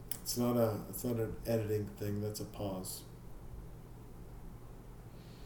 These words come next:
In, uh, in respect.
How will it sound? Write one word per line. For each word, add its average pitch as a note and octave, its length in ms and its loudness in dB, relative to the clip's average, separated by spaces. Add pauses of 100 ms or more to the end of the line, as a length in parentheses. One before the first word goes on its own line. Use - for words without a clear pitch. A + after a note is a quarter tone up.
(1200)
In, C3 400 10
uh, A#2 800 10 (1600)
in A#2 220 2
respect. - 720 2